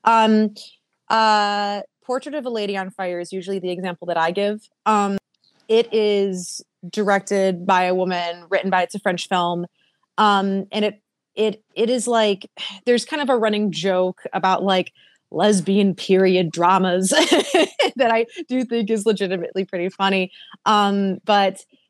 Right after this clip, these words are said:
Portrait of a Lady on Fire is a very, is a very different animal. It's, um, it encapsulates the female gaze so well, in my opinion, because it is literally about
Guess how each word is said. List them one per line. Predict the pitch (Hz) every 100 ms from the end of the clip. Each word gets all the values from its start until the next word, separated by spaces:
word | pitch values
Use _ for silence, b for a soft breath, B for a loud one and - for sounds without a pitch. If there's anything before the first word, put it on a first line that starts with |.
| _
Portrait | 254 233 240
of | 220
a |
Lady | 214 202 196
on | 190
Fire | 214 202
is | 202
a |
very, | 190 190 -
is | 202
a | 196
very | 190 185
different | 190 196 175
animal. | 170 160 185 202 220 -
It's, | 196 190 -
um, | 196 185 185 185 180 - _ _ _ _ _
it | 214 208 - _ _ _ _ - -
encapsulates | 220 202 196 196 208 202 202
the |
female | 202 208 196 190
gaze | 190 180 180
so | -
well, | 180 226 285
in | 269
my | 220
opinion, | 208 208 196 185
because | 185 - 190 180 -
it | 190
is | 190
literally | 180 190 196 185
about | 175 175 170